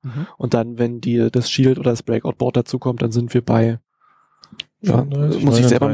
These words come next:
Speaker 3: neununddreißig,
Speaker 2: sind wir bei
Speaker 3: neununddreißig.
Speaker 2: neununddreißig Dollar, genau.
Speaker 1: Mhm. Also auch immer noch weit unter dem, ähm, Raspberry Pi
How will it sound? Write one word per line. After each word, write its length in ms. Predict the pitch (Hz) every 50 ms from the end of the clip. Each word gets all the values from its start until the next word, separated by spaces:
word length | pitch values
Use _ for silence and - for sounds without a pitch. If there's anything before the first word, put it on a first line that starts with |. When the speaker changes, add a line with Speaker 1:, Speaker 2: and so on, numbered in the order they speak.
| 143 139
Speaker 3:
neununddreißig, 120 | 135 131 123
Speaker 2:
sind 120 | 139 131
wir 80 | 139 131
bei 140 | 135 135
Speaker 3:
neununddreißig. 540 | 127 123 113 120 120 120 - 104 101 110 135
Speaker 2:
neununddreißig 580 | 131 127 131 127 127 117 - 110 113 110 117 110
Dollar, 300 | - 120 117 113 110 110
genau. 280 | 113 113 113 107 110 110 -
Speaker 1:
Mhm. 240 | 113 98 127 170 - _ _ _ _ _ _ _ _ _ _ - - _ _ _ -
Also 240 | 240 123 104 110 98
auch 140 | 98 -
immer 140 | 107 110 107
noch 180 | 101 107 - -
weit 240 | 113 107 104 - 117
unter 160 | 110 113 113
dem, 280 | 113 110 107 113 117 - _ - - - - - - - - - - _ _ _ -
ähm, 480 | 117 110 104 104 104 101 98 107 101 - _ _ _ _ _ - -
Raspberry 440 | 117 113 110 - - 127 120 117 117
Pi 460 | - 131 131 120 117 117 117 113 104